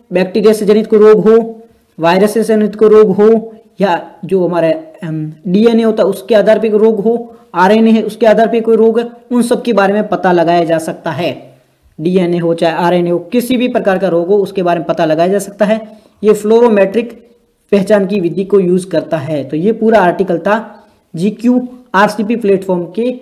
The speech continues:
बेस पे एक तकनीकी बनाई गई है। उसके बारे में। किसके बारे में पता करेगी ये?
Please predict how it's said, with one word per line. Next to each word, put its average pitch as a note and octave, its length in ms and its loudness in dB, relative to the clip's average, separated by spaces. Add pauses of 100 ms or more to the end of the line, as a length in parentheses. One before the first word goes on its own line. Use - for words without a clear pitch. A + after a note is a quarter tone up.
(200)
बेस G3 180 2
पे G3+ 120 0
एक - 140 -4
तकनीकी A#3+ 380 -2
बनाई G3 260 0
गई F3+ 120 -2
है। A#3 360 -6 (200)
उसके A3 240 0
बारे C#3+ 280 -2
में। C3 240 -12
किसके - 240 -4
बारे A#3 140 4
में A3+ 60 -2
पता A3+ 180 0
करेगी A3+ 300 0
ये? C4+ 280 -2